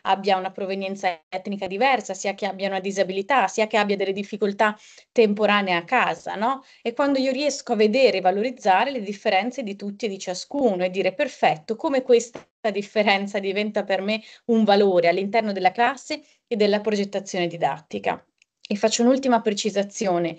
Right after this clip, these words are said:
La classe è inclusiva, secondo noi, quando tutti e tutte stanno bene. Prima di tutto, prima della progettazione <laughs> curricolare, prima delle quattro dimensioni, quando io, quando sono in quel contesto, non voglio scappare,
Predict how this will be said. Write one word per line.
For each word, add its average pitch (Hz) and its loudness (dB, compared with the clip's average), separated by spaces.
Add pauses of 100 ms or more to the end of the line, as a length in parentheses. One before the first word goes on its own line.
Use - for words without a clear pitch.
(420)
La 214 2
classe 247 0
è 196 4
inclusiva, 220 -2
secondo 196 -2
noi, 247 4
quando 185 -2
tutti 226 -4
e 220 4
tutte 214 -2
stanno 175 -2
bene. - -8 (280)
Prima 226 4
di 180 -2
tutto, - -10
prima 240 2
della 196 4
progettazione 208 0
<laughs> - -12
curricolare, 196 2
prima 202 -4
delle 196 -2
quattro 202 -2
dimensioni, 185 -2 (220)
quando 247 4
io, 202 4
quando 202 0
sono 247 -2
in 208 0
quel 226 2
contesto, 254 2
non 226 2
voglio 185 4
scappare, - -8